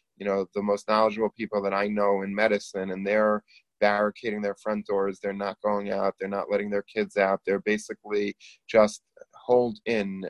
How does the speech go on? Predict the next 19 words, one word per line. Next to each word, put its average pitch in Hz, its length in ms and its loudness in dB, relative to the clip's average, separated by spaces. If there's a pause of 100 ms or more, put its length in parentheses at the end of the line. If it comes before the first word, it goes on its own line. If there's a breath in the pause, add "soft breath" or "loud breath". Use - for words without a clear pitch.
(160)
uh, 95 240 2
and 101 120 0
not 104 300 2
going 107 260 4
anywhere 98 380 2
because 95 320 2
they 113 260 4
understand 104 640 -2
better 101 240 4
than 101 220 -4
we 110 140 -4
do 92 360 -2 (520 loud breath)
the, 101 280 4
the 101 60 -4
severity 107 640 4
of 92 100 2
this 98 200 -2
machla. 92 440 -2 (1160)
So 101 640 2